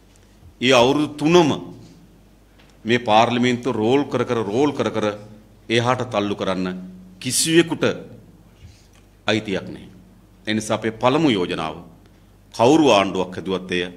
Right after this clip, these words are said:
අන්තර්කාලන ආණ්ඩුවක් විය යුතුයි. පටන් ගන්නේ කවදද? අවසන් වෙන්නේ කවදද කියලා රටට කිය යුතුයි. නමුත් මා දන්නා පරිදි තවම රනිල් වික්‍රමසිංහ හෝ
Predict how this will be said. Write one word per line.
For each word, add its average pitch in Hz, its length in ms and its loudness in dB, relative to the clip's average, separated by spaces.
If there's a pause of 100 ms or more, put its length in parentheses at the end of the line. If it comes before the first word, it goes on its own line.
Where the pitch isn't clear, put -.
(100)
අන්තර්කාලන 92 640 -4
ආණ්ඩුවක් 80 400 -8
විය 73 140 -16
යුතුයි. - 220 -20 (500)
පටන් 98 320 -2
ගන්නේ 92 300 -2
කවදද? 90 380 -4 (800)
අවසන් 120 440 0
වෙන්නේ 117 320 0
කවදද 127 460 0
කියලා 87 280 -8
රටට 92 360 -8
කිය 85 180 -14
යුතුයි. - 260 -20 (340)
නමුත් 104 320 -2 (840)
මා 110 180 2
දන්නා 113 300 2
පරිදි 117 320 -2
තවම 131 400 4 (960)
රනිල් 113 280 -2
වික්‍රමසිංහ 113 600 -4
හෝ 131 240 -2